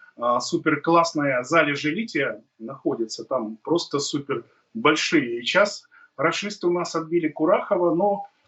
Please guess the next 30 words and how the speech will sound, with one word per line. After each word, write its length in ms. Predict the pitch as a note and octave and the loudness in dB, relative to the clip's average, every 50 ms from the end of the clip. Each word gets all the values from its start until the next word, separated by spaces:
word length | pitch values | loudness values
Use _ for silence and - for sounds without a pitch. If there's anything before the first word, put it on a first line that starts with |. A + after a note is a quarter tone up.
| _ - - | _ -20 -4
мне 180 | - C3 E3 F3 | 0 2 2 4
кажется, 300 | - G3+ G3+ G3 - G3+ | 6 6 4 4 2 -2
что 180 | G3 - - G3 | -4 -4 -4 -2
мы 140 | G3 G#3 G#3+ G#3+ | 0 0 2 2
вернем 380 | B3 B3 A#3+ A3 F#3 C#3 - | 2 2 4 4 4 4 2
свое 360 | - - - C3+ A#2+ A2+ A#2 | -4 -10 -8 -6 -6 -6 -6
Курахово, 720 | A2+ - - B2+ D3 - - - - F3 C#3+ B2+ B2+ B2+ | -8 -10 -6 -2 0 0 0 0 0 -2 -2 -2 -2 -4
и 40 | B2+ | -2
вообще 400 | B2 C3+ C3+ - - - B3 A#3+ | -2 -2 0 0 2 2 2 2
мы 160 | A3 F3+ E3+ | 2 2 2
можем 300 | E3 E3+ E3+ D#3 D#3 D#3 C#3+ | 2 4 2 2 2 0 0
зачистить 460 | D3+ D#3 D#3 - F3 E3 - - C#3+ | 0 0 0 0 0 -2 -2 0 2
Донецкую 520 | D#3 D#3 D#3 D#3 D#3 D3+ - - F#3 G#3 | 4 4 4 4 2 0 -4 -4 -2 -2
область 300 | G#3+ G#3 A3 G#3+ - - _ _ _ _ _ _ | 0 0 0 -2 -2 -6 _ _ _ _ _ _
именно 320 | - D3+ E3 E3+ D#3+ D#3+ D#3 | 2 4 6 6 6 6 4
в 80 | D#3 | 2
тех 240 | - - F3+ E3+ E3 | 2 2 2 2 4
районах, 520 | E3+ E3+ D3+ D#3+ G3 A#3+ B3 A3+ G#3 E3+ D3+ | 4 4 4 4 4 4 4 4 2 2 0
где 220 | D3 C#3 E3 E3+ | 0 4 6 6
много 300 | D#3+ E3 D#3 D#3 C#3+ C#3+ | 6 6 2 2 2 2
лития, 440 | C#3+ C#3+ D#3+ G#3 G#3+ - G3+ F#3+ F#3 | 0 0 0 -4 -4 -2 0 2 2
много, 460 | E3+ D#3+ D#3 D#3 C#3 C3+ C#3 B2+ - - - - _ _ _ - | 2 4 2 2 2 2 2 0 0 -2 -8 -20 _ _ _ -6
э, 140 | - A#2+ B2 | -4 -4 -4
титана, 720 | - - C#3+ C#3 - D#3+ F#3 G#3+ G#3+ G#3 G3+ - C#3 C#3 - _ _ _ _ _ | -4 -4 -2 2 4 6 6 6 6 4 2 2 0 -2 -4 _ _ _ _ _
много, 720 | - C#3+ D3 D#3 D#3+ D#3 C#3 C#3+ C#3 C#3 C3 C3 B2+ B2 B2 | -2 2 2 2 2 2 4 6 6 8 8 6 4 2 2
значит, 400 | B2+ C3+ - - - C3+ - - | -2 -6 -6 -6 -6 -8 -6 -6
э, 120 | C3+ A#2+ | -4 -2
других 400 | B2+ C#3+ C#3+ D3 E3+ A3+ A3+ - | -2 -2 0 0 2 0 2 2
редкоземельных, 920 | G3+ F#3+ F3+ - F#3 F3+ E3 F3+ F3+ F3 F3 E3+ E3 D#3+ D#3 D#3 - - | 0 -2 -2 -2 -2 -2 -2 0 2 4 4 4 2 0 -2 -6 -4 -4
э, 280 | D3 C#3 B2 B2+ B2+ | -4 -4 -4 -4 -6